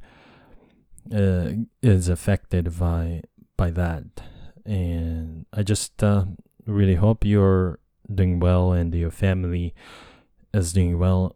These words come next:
also, and also, um, your friends are doing well. Uh, it's, uh, I feel like it's almost impossible to not, almost impossible not to,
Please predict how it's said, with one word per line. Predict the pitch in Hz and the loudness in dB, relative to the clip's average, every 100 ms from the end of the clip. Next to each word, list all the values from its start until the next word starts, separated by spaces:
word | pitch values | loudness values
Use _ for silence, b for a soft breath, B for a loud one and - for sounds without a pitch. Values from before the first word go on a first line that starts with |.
| _ | _
also, | 101 87 87 - 98 98 | -8 -6 -6 -2 -2 -2
and | 98 90 | -2 -4
also, | 87 87 - 90 85 | -4 -6 -6 -6 -4
um, | 85 82 78 82 - | -4 -6 -8 -12 -6
your | 107 85 | -2 -2
friends | - - 92 87 87 | -4 -2 -2 -2 -4
are | 85 | -4
doing | 87 87 82 | -6 -6 -6
well. | 87 92 98 - _ _ _ _ - _ _ _ _ - - | -4 -4 -8 -14 _ _ _ _ -20 _ _ _ _ -20 -6
Uh, | 101 87 87 | 0 0 0
it's, | 110 110 - - 151 | -4 -6 -6 -2 0
uh, | 147 | 0
I | 110 | 0
feel | 101 135 | 2 4
like | 127 123 | 4 2
it's | 117 - | -2 0
almost | 98 113 98 - | 0 2 0 -2
impossible | 95 92 87 - 101 - 95 87 | -2 -4 -2 0 0 -2 -2 -2
to | 82 - 92 87 | -2 -2 -4 -4
not, | 110 104 107 - B B B B B B - | -2 -2 -2 -6 B B B B B B -6
almost | 117 113 120 | 0 4 4
impossible | 113 98 110 110 107 95 | 4 4 2 2 -2 2
not | 92 107 - | 4 4 0
to, | - 101 95 92 87 87 | 0 2 2 0 -2 -4